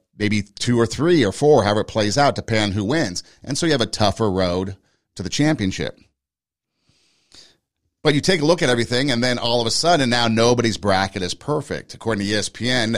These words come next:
dot com, out of twenty million or so brackets, most of them were busted day one, all of them definitely by day two, with Arizona and Purdue being the main factors.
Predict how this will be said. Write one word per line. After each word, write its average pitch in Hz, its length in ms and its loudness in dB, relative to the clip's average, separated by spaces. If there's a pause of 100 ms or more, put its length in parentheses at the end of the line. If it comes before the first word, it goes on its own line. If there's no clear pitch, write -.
(100)
dot 101 280 2
com, 107 360 0
out 95 120 2
of - 120 -6
twenty 110 480 -4
million 104 480 0
or 92 100 -2
so 95 260 0
brackets, 98 580 0 (760)
most 156 260 4
of 131 60 0
them 123 100 4
were 107 100 4
busted 101 540 0
day 101 180 0
one, 95 380 0 (100)
all 135 220 4
of 110 60 0
them 101 200 2
definitely 98 440 0
by 82 240 0
day 80 220 -4
two, 95 380 -2 (480)
with 98 120 -2
Arizona 95 520 2
and 87 160 -4
Purdue 110 380 0
being 95 220 0
the 90 60 -2
main 87 260 -4
factors. - 760 -6